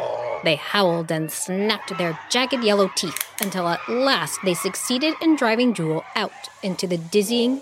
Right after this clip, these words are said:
maze of raindrops. She zigged and zagged and almost slammed into a coconut.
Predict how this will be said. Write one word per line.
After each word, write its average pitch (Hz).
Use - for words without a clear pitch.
maze 175
of 175
raindrops. 160
She -
zigged 175
and 175
zagged 180
and 190
almost 381
slammed 294
into 277
a 165
coconut. 170